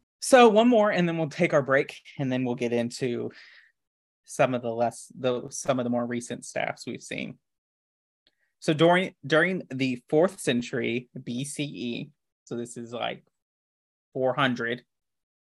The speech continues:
years before the birth of Christ, the Templars somehow managed to acquire, well, not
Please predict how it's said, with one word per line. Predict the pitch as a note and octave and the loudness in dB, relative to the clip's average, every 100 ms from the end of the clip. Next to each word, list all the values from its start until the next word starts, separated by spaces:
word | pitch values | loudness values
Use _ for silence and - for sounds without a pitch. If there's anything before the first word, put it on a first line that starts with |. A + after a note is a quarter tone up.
| _ _ | _ _
years | B2+ B2 A#2 A#2 - | 0 0 0 -4 -6
before | C3 B2+ A#2+ | -6 -4 -6
the | |
birth | B2 A#2+ | -4 -6
of | B2 | -8
Christ, | - A#2+ A#2+ - - | -8 -6 -6 -6 -6
the | |
Templars | C#3+ F#3 F#3 G3+ F#3+ - | 2 2 6 6 4 4
somehow | E3 F3+ A#3+ | 2 2 0
managed | A#3 D#3 C3+ C3 - - | 0 2 0 -2 -4 -4
to | B2 | -4
acquire, | - _ - - | -4 _ -2 -2
well, | C3+ A#2+ A#2 - | 0 -2 -2 -4
not | C3+ | -4